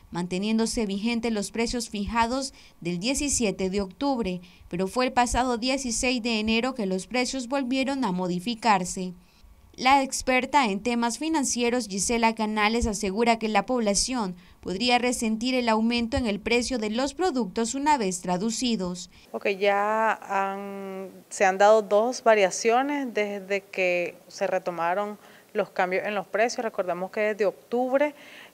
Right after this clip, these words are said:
Speaker 2: más o menos con la actualización del diecisiete de octubre, quedaron prácticamente ahí. A partir de la siguiente semana, del veintitrés, esos precios quedaron fijos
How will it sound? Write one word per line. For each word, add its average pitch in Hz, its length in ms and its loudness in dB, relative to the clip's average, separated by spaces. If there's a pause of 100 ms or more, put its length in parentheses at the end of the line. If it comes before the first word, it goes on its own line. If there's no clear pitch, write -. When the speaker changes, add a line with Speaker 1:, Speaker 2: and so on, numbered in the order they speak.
(140)
Speaker 2:
más 185 240 -8
o 208 60 -6
menos 220 220 -2
con 226 260 2
la 196 240 4
actualización 190 580 -2
del 208 140 0
diecisiete 214 560 -2
de 214 60 2
octubre, 214 560 -2
quedaron 185 380 4
prácticamente 190 840 -2
ahí. 180 280 2
A 214 120 0
partir 175 240 -4
de 190 100 -4
la 196 80 -4
siguiente 190 380 -6
semana, 196 520 -6 (400)
del 220 140 -2
veintitrés, 240 720 2
esos 214 260 -4
precios 214 300 -2
quedaron 190 340 4
fijos 220 580 -4